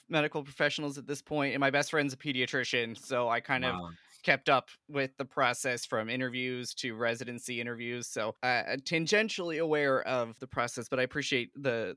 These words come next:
Speaker 1: the, the feedback. And Sean Miller, if you're listening, please take note of that. So
Speaker 2: <laughs>
Speaker 1: thank you. All right, Eric, what we do here in the last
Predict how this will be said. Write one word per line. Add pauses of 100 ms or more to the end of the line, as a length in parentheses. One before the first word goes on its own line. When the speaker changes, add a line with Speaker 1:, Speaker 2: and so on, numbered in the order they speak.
Speaker 1:
the, (180)
the
feedback.
And
Sean
Miller,
if
you're
listening, (140)
please
take
note
of
that. (300)
So
Speaker 2:
<laughs>
Speaker 1:
thank
you. (120)
All
right,
Eric, (140)
what
we
do
here
in
the
last